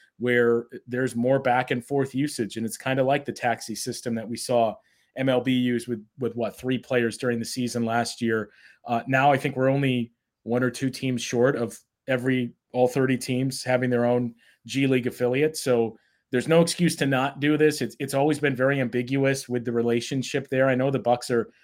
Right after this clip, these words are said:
are very hand in hand with the herd, and most teams have that. Um, but it's, it's not universal. So there's no reason for this to not be a full developmental system and treated just like Major League Baseball uses their minor league system.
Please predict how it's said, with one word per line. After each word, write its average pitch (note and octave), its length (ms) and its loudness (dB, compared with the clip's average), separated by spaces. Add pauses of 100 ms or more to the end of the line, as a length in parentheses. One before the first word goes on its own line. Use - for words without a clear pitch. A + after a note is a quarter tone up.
(140)
are A#2+ 60 -8
very C3 240 2
hand B2 240 -2
in A#2+ 60 -4
hand B2 260 -4
with B2 160 -4
the A#2 80 -6
herd, B2 300 0
and B2 120 -2
most E3+ 260 2
teams C#3 300 -2
have B2+ 240 0
that. G#2+ 320 0 (480)
Um, A#2 420 2 (180)
but C#3 100 0
it's, C3+ 180 -4
it's D3 180 -2
not C#3 380 -2
universal. C#3 760 2
So B2 500 4 (320)
there's B2+ 240 0
no D#3 260 4
reason C#3 440 2
for C3+ 120 -4
this A#2+ 340 -2
to - 180 -2
not B2+ 280 2
be A#2+ 360 0
a A#2+ 40 2
full B2+ 480 0
developmental B2 760 0
system A2+ 640 -2 (300)
and C3+ 140 -2
treated C#3+ 400 0
just B2 220 -4
like A#2+ 160 0
Major A#2+ 260 -2
League A#2 140 -2
Baseball A#2 420 -2
uses A2 320 -6
their A2 120 -4
minor A#2 300 0
league G#2 180 -4
system. F#2+ 400 -12